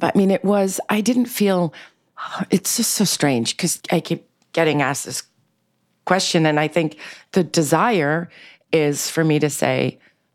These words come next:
how miserable I was and how uncomfortable I was and how I knew something was wrong. And, but that's, it just wasn't the case. I mean, I think my focus was so laserly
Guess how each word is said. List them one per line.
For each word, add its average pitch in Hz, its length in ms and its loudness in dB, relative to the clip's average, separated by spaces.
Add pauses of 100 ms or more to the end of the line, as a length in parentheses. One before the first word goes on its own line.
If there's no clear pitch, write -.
(500)
how 160 160 4
miserable 156 380 2
I 135 100 2
was 131 240 0
and 127 140 -2
how 127 240 0
uncomfortable 120 500 -4
I 120 120 2
was 117 260 -2
and - 100 -2
how 120 240 0 (400)
I 160 120 2
knew 151 180 4
something 135 340 0
was 120 160 2
wrong. 123 460 2
And, 117 200 0 (420)
but - 100 -8 (300)
that's, - 300 -4
it - 200 -2
just - 320 -2
wasn't 175 380 0
the - 80 -4
case. - 580 -2
I 180 80 2
mean, 175 240 2 (320)
I 240 160 2
think 269 420 -2 (640)
my 190 240 4
focus 170 640 -2 (160)
was 156 120 -2
so 220 720 0 (520)
laserly 180 640 0